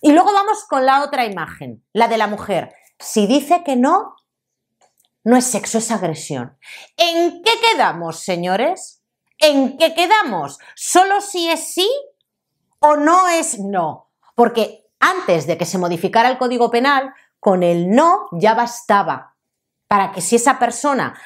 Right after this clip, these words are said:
accedía carnalmente o tocaba a la mujer, estuviera cometiendo una agresión.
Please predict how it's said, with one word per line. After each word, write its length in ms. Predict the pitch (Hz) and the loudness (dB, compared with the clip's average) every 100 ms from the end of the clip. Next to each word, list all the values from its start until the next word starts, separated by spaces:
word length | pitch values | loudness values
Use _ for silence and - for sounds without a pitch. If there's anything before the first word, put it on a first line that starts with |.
| - | 0
accedía 720 | 233 233 - 208 302 254 175 | 0 0 0 2 4 2 2
carnalmente 840 | 196 185 190 233 240 262 269 208 202 | -2 -2 0 0 2 0 0 2 2
o 100 | 196 | 2
tocaba 360 | 190 240 247 | 2 2 2
a 20 | |
la 100 | 247 | -2
mujer, 480 | 226 214 - 254 240 - _ - | -4 -6 -2 0 -2 -8 _ -14
estuviera 440 | 175 185 185 214 | -12 -6 -2 0
cometiendo 400 | 254 220 190 160 | 0 -2 -2 -4
una 140 | 151 135 | -4 -6
agresión. 680 | 127 - - 233 277 - | -8 -8 -6 -4 -6 -12